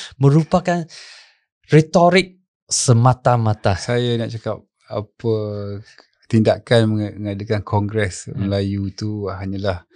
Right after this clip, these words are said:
Speaker 2: yang diusahakan oleh Bersatu itu
Speaker 1: Hmm.
Speaker 2: hanya pada ketika itu untuk
Speaker 1: Hmm.
Speaker 2: mengaburi mata orang Melayu pada
Speaker 1: Hmm.
Speaker 2: ketika itu kerana mereka dilihat gagal
Speaker 1: Hmm.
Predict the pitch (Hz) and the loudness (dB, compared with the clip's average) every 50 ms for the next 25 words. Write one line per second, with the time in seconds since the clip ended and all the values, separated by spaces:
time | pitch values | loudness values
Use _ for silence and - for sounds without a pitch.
0 | - - - - - _ _ - 98 95 92 101 101 95 - 107 98 - 104 101 | -20 -20 -20 -20 -20 _ _ -2 0 0 0 0 -4 -2 -2 -4 -2 -2 -2 -2
1 | 95 98 98 92 92 - - 98 95 - 101 95 95 95 - 107 104 95 92 92 | -2 -2 -4 -8 -8 -8 -8 -8 -8 -8 -10 -10 -10 -8 -4 -4 -2 -2 -4 -4
2 | 95 95 95 - 95 95 95 95 - 90 - - - - 98 92 90 98 - 104 | -6 -8 -6 -6 -6 -6 -6 -6 -10 -12 -14 -12 -8 -6 -6 -6 -6 -6 -6 -6
3 | 98 95 95 92 87 82 92 95 95 98 95 95 92 95 101 101 95 95 92 90 | -6 -6 -6 -8 -8 -6 -6 -4 -4 -4 -6 -6 -6 -6 -6 -4 -4 -6 -6 -8
4 | - - 98 92 90 82 - - _ _ _ _ - 95 92 90 87 90 90 90 | -8 -8 -6 -6 -6 -8 -10 -14 _ _ _ _ -12 -8 -6 -6 -4 -4 -6 -6
5 | 90 90 90 90 90 85 - 90 82 85 104 104 - 82 - 85 76 71 - - | -6 -6 -6 -8 -8 -10 -10 -12 -12 -12 -12 -14 -14 -14 -12 -14 -14 -12 -12 -14
6 | 76 71 - - 90 90 92 92 92 92 90 87 - - 107 104 98 98 92 87 | -14 -10 -6 -6 -4 -4 -4 -6 -6 -6 -8 -8 -8 -6 -6 -6 -6 -6 -8 -8
7 | 92 87 90 87 92 98 87 - _ 101 98 95 95 95 92 - 101 98 90 90 | -10 -10 -10 -8 -8 -8 -8 -10 _ -8 -6 -6 -6 -6 -6 -6 -6 -6 -6 -8
8 | 101 117 104 92 | -8 -10 -10 -12